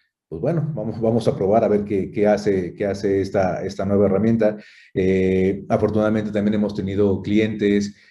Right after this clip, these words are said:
que nos dan esa apertura tecnológica. ¿A qué me refiero? De decir, a lo mejor no tienen un, un, un proceso o un, una arquitectura cien por ciento definida, como las empresas grandes, los clientes muy grandes, pues obviamente ya tienen,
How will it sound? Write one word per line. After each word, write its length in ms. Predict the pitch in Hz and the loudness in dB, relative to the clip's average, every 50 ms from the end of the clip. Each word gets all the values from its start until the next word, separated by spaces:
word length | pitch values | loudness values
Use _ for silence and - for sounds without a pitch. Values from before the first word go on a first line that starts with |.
| _ _ | _ _
que 100 | - 101 | -4 -2
nos 140 | 95 92 95 | -2 -2 0
dan 160 | 98 110 110 | 0 0 2
esa 180 | 113 110 - 110 | 2 2 2 0
apertura 560 | 101 101 104 - 92 - - 107 110 113 113 | 0 0 -2 -6 -6 -4 -2 0 2 2 2
tecnológica. 760 | - 117 95 92 90 90 95 95 104 98 104 131 151 156 - | 0 -2 -6 -4 -4 -4 -4 -4 -4 0 0 2 2 0 -2
¿A 80 | - - | -6 -6
qué 100 | - 98 | -6 -6
me 60 | 98 | -4
refiero? 360 | 90 85 92 101 104 110 107 | -4 0 2 4 6 6 6
De 200 | 95 90 80 - - - - _ _ - | 4 2 0 -2 -6 -14 -20 _ _ -8
decir, 260 | 95 90 - 113 110 | -6 -2 2 4 4
a 60 | 107 | 4
lo 60 | 104 101 | 4 4
mejor 160 | 101 104 113 | 4 2 2
no 120 | 113 107 | 2 2
tienen 240 | 113 117 110 110 107 | 0 0 0 0 0
un, 140 | 107 113 - - | -2 -4 -6 -6
un, 160 | 110 107 107 104 | -6 -6 -4 -4
un 220 | 107 107 107 104 | -2 -4 -2 2
proceso 520 | 104 110 101 101 101 107 104 104 104 110 | 2 2 4 4 4 4 4 4 4 4
o 260 | 107 107 107 101 95 90 | 4 4 4 2 0 0
un, 640 | 95 98 104 104 107 107 107 110 104 101 104 101 - - _ _ _ _ _ _ _ | -2 -2 0 -2 -2 -2 -4 -4 -6 -6 -8 -10 -14 -18 _ _ _ _ _ _ _
una 240 | - 117 117 117 123 | -4 0 2 2 2
arquitectura 1000 | 123 127 - 107 101 - 104 101 - - 117 120 120 120 117 117 113 113 113 110 | 2 2 0 -2 -2 -2 -2 -2 0 2 4 6 6 6 6 6 4 2 0 -4
cien 260 | - - 123 117 113 | -4 -2 -2 -2 0
por 120 | 113 95 | -2 -4
ciento 260 | 95 123 117 113 123 | -4 -4 -4 -2 0
definida, 640 | 117 98 92 92 98 95 104 110 110 127 156 - - - | 0 -2 -2 -4 -4 -4 -2 0 0 0 0 0 -4 -6
como 420 | - 85 85 85 85 85 85 82 87 | -8 -8 -8 -6 -6 -6 -6 -4 -4
las 160 | 90 82 - | -6 -6 -6
empresas 540 | - - - - 107 107 98 101 101 - - | -6 -6 -2 2 2 2 2 0 -2 -8 -4
grandes, 400 | 95 98 107 107 104 110 135 139 | 0 0 2 2 4 4 4 4
los 120 | - - | 2 0
clientes 420 | - 98 101 101 101 107 98 98 98 | -2 -6 -6 -4 -2 -2 -2 0 0
muy 140 | 107 110 | -2 0
grandes, 420 | 104 107 107 107 107 104 113 117 113 | 0 0 0 0 0 0 0 -2 -2
pues 360 | - - - - _ _ - | -6 -14 -18 -20 _ _ 0
obviamente 400 | 101 98 98 98 101 101 101 104 | 0 2 2 0 0 -2 0 0
ya 140 | 101 98 95 | 0 0 0
tienen, 420 | - 101 101 104 101 101 - - | 0 -2 0 0 0 0 -2 -4